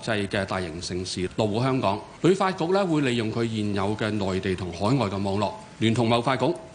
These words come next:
同埋政府經濟版嘅同事啦，喺全球物色適當嘅盛事，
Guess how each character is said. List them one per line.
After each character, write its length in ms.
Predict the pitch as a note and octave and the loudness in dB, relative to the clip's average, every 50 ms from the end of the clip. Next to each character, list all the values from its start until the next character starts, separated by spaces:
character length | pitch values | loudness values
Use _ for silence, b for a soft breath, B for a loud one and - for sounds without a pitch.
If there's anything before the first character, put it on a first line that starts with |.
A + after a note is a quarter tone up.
| - | -8
同 120 | - - A2 | -4 0 0
埋 100 | A2 G#2+ | 0 0
政 180 | G#2+ - C#3 B2+ | 2 0 0 2
府 100 | C#3+ D#3+ | 2 0
經 220 | D#3 - E3+ E3+ | 2 2 2 2
濟 220 | D#3+ D3+ C3 A2+ A2+ | 2 2 0 0 0
版 340 | - G#2+ F#2+ G2 A2+ B2+ B2+ | -2 -2 -2 -2 -2 -4 -2
嘅 260 | B2+ A2 G#2 G2+ G#2 | -2 0 0 0 -2
同 220 | - - G2 F2+ G2 | -2 -4 -4 -4 -4
事 220 | G2 - A2+ G#2+ | -4 -2 0 0
啦， 140 | A2+ A#2+ A#2 B B B B B | 0 0 -2 B B B B B
喺 100 | - G3+ | -2 0
全 240 | G#3 - C#3+ A2 A2 | 2 2 0 0 2
球 120 | A2 G#2 | 0 0
物 160 | G2+ G#2+ A2+ | 2 2 0
色 140 | A2 - F#3+ | 0 0 -2
適 240 | - - - - F#3 - - | -2 -2 -2 -4 -4 -6 -4
當 320 | - - A#2+ A2 G#2 G#2 G2 | -2 0 2 2 0 -2 0
嘅 240 | G#2 G#2+ G#2 G2+ G#2 - | 0 0 0 0 -2 -4
盛 260 | - - - A2 G2 | -6 -4 -2 -2 0
事， 220 | G2 G2 - G2+ | 0 0 0 -2